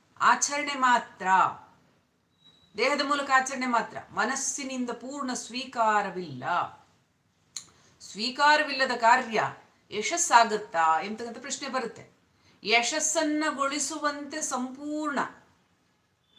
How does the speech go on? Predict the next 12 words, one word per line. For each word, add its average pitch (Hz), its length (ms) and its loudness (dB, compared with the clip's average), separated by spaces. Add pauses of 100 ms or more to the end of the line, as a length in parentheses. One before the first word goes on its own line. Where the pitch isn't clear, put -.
(680)
ಮನಸ್ಸಿನ 302 680 4
ಪ್ರಯತ್ನ 269 380 -2
ಇರಬೇಕು, 233 500 -2
ಆದ್ರೆ 214 480 4
ಅದರಲ್ಲೇ 226 500 2
ತೊಡಗಿಕೊಳ್ಳಬಾರದು. 254 1400 2 (960)
ಉದಾಹರಣೆಗೆ, 269 380 0
ವಿದ್ಯಾಭ್ಯಾಸವನ್ನು 254 580 -2 (120)
ಮಾಡ್ಬೇಕು, 240 540 4
ಕರೆಕ್ಟಾಗಿ 247 480 -2
ಓದ್ಬೇಕು, 240 480 2
ಬರೀಬೇಕು, 180 460 -6